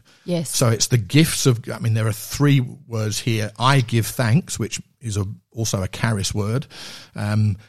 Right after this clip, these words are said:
Speaker 2: because of the gift that has been given to you, uh, in Christ Jesus. And Paul in particular identifies two gifts. He's not just talking about grace as an abstract thing. Two things.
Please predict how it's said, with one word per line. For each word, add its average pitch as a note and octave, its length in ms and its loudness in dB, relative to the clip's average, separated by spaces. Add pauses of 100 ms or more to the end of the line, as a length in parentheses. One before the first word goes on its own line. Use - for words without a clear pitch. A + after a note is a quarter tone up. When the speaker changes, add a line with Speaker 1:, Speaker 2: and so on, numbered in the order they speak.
(160)
Speaker 2:
because B2+ 300 4
of G2+ 120 2
the A2 80 -4
gift B2+ 600 2 (100)
that G#2+ 180 -4
has A2 120 2
been G#2 200 -4
given A2+ 360 4
to A2 120 -2
you, G2 300 -4 (400)
uh, G2+ 220 -8
in G#2+ 220 -2
Christ G#2 360 -4
Jesus. G2+ 380 -2
And G#2+ 160 0
Paul F3 320 4
in A#2 120 4
particular - 640 2
identifies G#2+ 680 -2 (140)
two E3+ 300 2
gifts. - 540 -2 (600)
He's - 180 -10
not C3+ 100 -6
just D3 160 -4
talking C#3+ 280 0
about G#2+ 320 -2 (220)
grace G#2+ 360 -2
as G2 120 0
an G2+ 80 -4
abstract G#2 420 -6
thing. G2 340 -20
Two E3+ 280 2
things. G2 580 -6